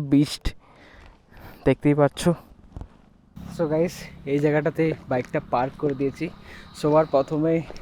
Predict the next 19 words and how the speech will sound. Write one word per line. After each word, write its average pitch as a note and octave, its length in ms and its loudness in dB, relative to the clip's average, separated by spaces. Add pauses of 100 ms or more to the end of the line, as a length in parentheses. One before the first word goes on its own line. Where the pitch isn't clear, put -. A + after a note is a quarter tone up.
(520)
আমার E3 220 0 (180)
বিস্টটাকে F3 600 -2
কীরকম E3 280 -2
লাগছে C#3+ 340 4
তোমার C#3+ 220 2
সাথে C#3 340 0
দেখ-, - 360 -2 (120)
শেয়ার B2+ 180 6
করি। C3 240 2 (920)
দেখতে C#3 260 0
পাচ্ছ C#3+ 300 0 (1040)
যে C#3+ 240 0
এই D3+ 320 2
রকম E3+ 320 2
সুন্দর D3+ 540 2
মাউন্টেনের D3 720 6
মধ্যে C3+ 480 2 (800)
আমার C#3 260 2
বিস্ট, C#3+ 480 2